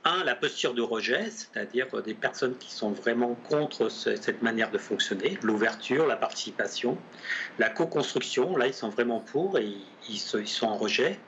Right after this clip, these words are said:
Et puis d'autre part, je, je pense qu'il faut se l'avouer aussi, bon, la population n'est pas habituée complètement à ça, c'est-à-dire qu'en même temps que de notre rôle d'élus, nous, nous avons soin, nous, nous avons eu soin de,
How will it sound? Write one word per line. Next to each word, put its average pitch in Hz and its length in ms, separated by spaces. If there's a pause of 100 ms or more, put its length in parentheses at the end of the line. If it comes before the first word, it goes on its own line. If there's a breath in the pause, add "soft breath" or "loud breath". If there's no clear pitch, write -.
(420 loud breath)
Et 120 80
puis 151 160
d'autre 190 280
part, 165 420
je, 123 120 (260)
je - 180
pense 135 200
qu'il 123 140
faut - 160
se - 140
l'avouer 127 460
aussi, 185 460 (100)
bon, 120 100 (580 loud breath)
la 117 100
population 147 440
n'est 135 140
pas 139 160
habituée - 360
complètement 139 500
à 113 80
ça, 196 380
c'est-à-dire 120 560
qu'en 123 340
même 135 160
temps 160 240
que 131 80
de 117 160
notre 120 360
rôle 123 360
d'élus, 160 420 (560 loud breath)
nous, 123 200 (160)
nous 131 220
avons 123 280
soin, - 520
nous, 127 200
nous 123 240
avons 127 180
eu 127 80
soin 180 520
de, 113 220